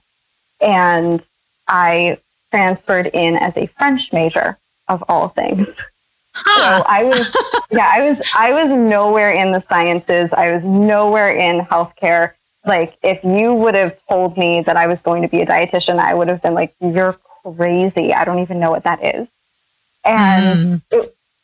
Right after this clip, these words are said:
Speaker 1: it wasn't until, uh, my dorm neighbor across the hall from me in my dorm room that first semester of my freshman year at, um, at West Chester, so my second semester of being a freshman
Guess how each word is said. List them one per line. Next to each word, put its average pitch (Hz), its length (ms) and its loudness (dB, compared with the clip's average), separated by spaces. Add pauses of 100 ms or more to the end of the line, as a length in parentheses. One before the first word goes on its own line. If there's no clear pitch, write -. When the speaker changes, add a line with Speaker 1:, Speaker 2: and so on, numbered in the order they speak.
(200)
Speaker 1:
it 254 140 2
wasn't 240 320 2
until, 214 540 0
uh, 175 600 2 (400)
my 185 600 0 (640)
dorm 214 560 2 (340)
neighbor 175 540 0
across 190 380 -2
the 196 80 -2
hall 185 140 2
from 180 180 -4
me 175 100 0
in 175 80 0
my 170 100 0
dorm 180 240 0
room 170 340 0
that - 320 0
first 190 260 -2
semester 185 420 0
of 175 100 -2
my 180 100 0
freshman 175 400 -4
year 175 160 2
at, 175 300 0
um, 170 460 0 (200)
at 170 180 -2
West 220 260 -2
Chester, 170 440 -4
so 180 80 -4
my 175 180 -4
second 196 360 -4
semester 175 460 -2
of 165 140 -8
being 180 240 0
a 170 60 -4
freshman 170 480 -6